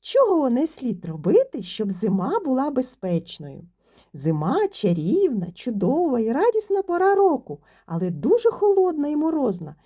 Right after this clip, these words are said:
І треба пам'ятати про безпеку для свого здоров'я, бо саме в цей час дуже легко застудитись, а хворіти ніхто не любить. Це дуже неприємно.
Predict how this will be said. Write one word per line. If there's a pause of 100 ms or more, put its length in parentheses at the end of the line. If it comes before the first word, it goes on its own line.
(160)
І
треба
пам'ятати
про
безпеку
для
свого
здоров'я, (260)
бо
саме
в
цей
час
дуже
легко
застудитись, (240)
а
хворіти (180)
ніхто (120)
не
любить. (200)
Це
дуже
неприємно.